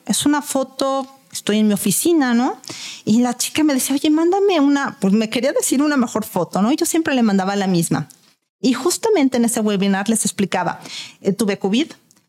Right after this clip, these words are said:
y yo creo que cuando, y cuando no había vacunas todavía, entonces nos tocó, nos pegó fuerte, no, no, no necesité ser hospitalizada, pero así es uno,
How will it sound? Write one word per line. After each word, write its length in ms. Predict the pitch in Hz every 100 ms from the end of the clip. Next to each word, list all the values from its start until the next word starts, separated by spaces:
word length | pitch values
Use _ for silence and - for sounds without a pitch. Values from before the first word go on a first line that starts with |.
| _ _ -
y 680 | 247 240 240 233 226 226
yo 140 | 214 277
creo 140 | 392
que 100 | 427
cuando, 520 | 415 269 214 190 175 170 - _ _ -
y 140 | 240
cuando 360 | 233 240 220 180
no 120 | 220
había 160 | 220 226
vacunas 480 | 190 - 285 320 -
todavía, 500 | 170 160 170 170 202
entonces 240 | 202 196
nos 140 | 226
tocó, 260 | - 190 -
nos 160 | 208 -
pegó 240 | 196 226
fuerte, 460 | 220 175 165 - 381
no, 180 | 339 -
no, 300 | 208 196 196
no 160 | 202 196
necesité 640 | 190 196 190 185 - 190
ser 180 | - 185
hospitalizada, 680 | - 190 170 165 - 175
pero 160 | 175 165
así 240 | 165 -
es 140 | 175 -
uno, 160 | 185